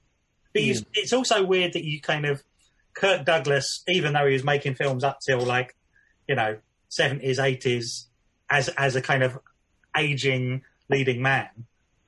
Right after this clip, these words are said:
Speaker 1: you don't really get to see what he looks like, where he's like,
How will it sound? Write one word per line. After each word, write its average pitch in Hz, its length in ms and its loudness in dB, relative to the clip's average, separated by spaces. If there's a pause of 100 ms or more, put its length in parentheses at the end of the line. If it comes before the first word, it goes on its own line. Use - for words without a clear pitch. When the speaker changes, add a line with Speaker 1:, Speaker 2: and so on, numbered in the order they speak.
(240)
Speaker 1:
you 139 140 -4
don't 170 280 2
really 143 320 0
get - 300 -2 (200)
to 143 100 -8
see 160 280 0
what 131 160 2
he 131 80 -2
looks 165 340 -4
like, - 300 -12
where 135 100 2
he's 127 140 -2
like, 117 260 -4